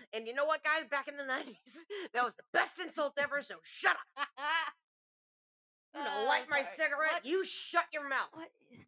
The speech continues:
Speaker 2: Now, now I legitimately can't think of the word,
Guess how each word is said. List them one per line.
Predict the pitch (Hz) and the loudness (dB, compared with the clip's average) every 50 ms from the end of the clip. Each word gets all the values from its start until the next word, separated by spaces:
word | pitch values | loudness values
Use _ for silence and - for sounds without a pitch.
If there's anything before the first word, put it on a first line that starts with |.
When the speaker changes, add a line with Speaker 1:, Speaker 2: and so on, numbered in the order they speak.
| _ _ | _ _
Speaker 2:
Now, | 285 285 320 339 - - | -10 -6 -4 -4 -4 0
now | 302 311 320 349 359 | 2 4 4 4 4
I | 370 359 330 339 | 2 -2 -4 -8
legitimately | 339 339 _ _ - 302 302 320 285 294 285 302 311 302 | -10 -10 _ _ -6 -4 -4 -2 -4 -4 -4 -4 -6 -4
can't | - - 277 262 262 | -2 -4 -4 -2 -2
think | - 269 240 | -4 -2 -2
of | 262 226 | 2 2
the | 247 | 2
word, | 240 233 247 294 320 | 4 4 4 2 2